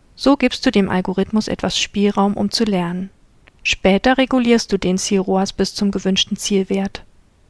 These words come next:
Die Steigerung sollte dabei nur langsam erfolgen, da es sonst passieren kann, dass der gewünschte Traffic abgeschnitten wird. Behalte deinen C-roas stets im Blick, um Schwankungen hinsichtlich des Traffics,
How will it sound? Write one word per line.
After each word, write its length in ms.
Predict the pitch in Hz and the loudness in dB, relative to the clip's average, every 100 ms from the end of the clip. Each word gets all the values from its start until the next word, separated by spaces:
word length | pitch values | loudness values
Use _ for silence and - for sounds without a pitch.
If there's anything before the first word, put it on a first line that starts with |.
| - | -4
Die 80 | 208 | -2
Steigerung 560 | - 185 196 233 233 233 | 2 2 2 0 0 0
sollte 280 | 208 208 220 | 0 0 0
dabei 300 | 214 233 233 | 0 2 2
nur 140 | 247 | 2
langsam 420 | 240 254 220 180 | 2 0 0 -2
erfolgen, 600 | - 175 - 190 185 190 - _ _ _ | -2 -4 -4 -4 -4 -8 -12 _ _ _
da 100 | - | -2
es 120 | 190 - | -2 -2
sonst 280 | 190 - | -4 -4
passieren 460 | - 196 - 208 202 | -6 -4 0 0 2
kann, 300 | - 214 220 _ _ _ _ _ | 2 0 0 _ _ _ _ _
dass 160 | - 233 | -6 -2
der 100 | 277 | 0
gewünschte 460 | 220 202 208 - | 0 0 0 -2
Traffic 480 | 220 - 180 - 208 | -2 0 -2 -2 -4
abgeschnitten 680 | 180 - 196 - 196 196 190 | -6 -4 -4 -2 -4 -4 -4
wird. 300 | 190 - - _ _ _ _ _ _ _ _ - | -4 -6 -18 _ _ _ _ _ _ _ _ 0
Behalte 380 | 208 247 262 | 2 2 2
deinen 240 | 302 196 185 | 2 4 2
C-roas 580 | - 208 233 226 226 - | 2 2 4 2 0 0
stets 340 | - 202 - | 0 -2 0
im 160 | 214 214 | 0 0
Blick, 360 | 190 185 - - | -2 -4 -10 0
um 160 | 220 202 | 2 2
Schwankungen 580 | 202 190 190 226 220 | 0 0 0 0 2
hinsichtlich 560 | 214 220 208 208 - - | 2 2 2 -2 -4 -4
des 220 | 208 - | -6 -6
Traffics, 720 | - 180 - 240 247 - - | -2 0 0 -4 -4 -6 -8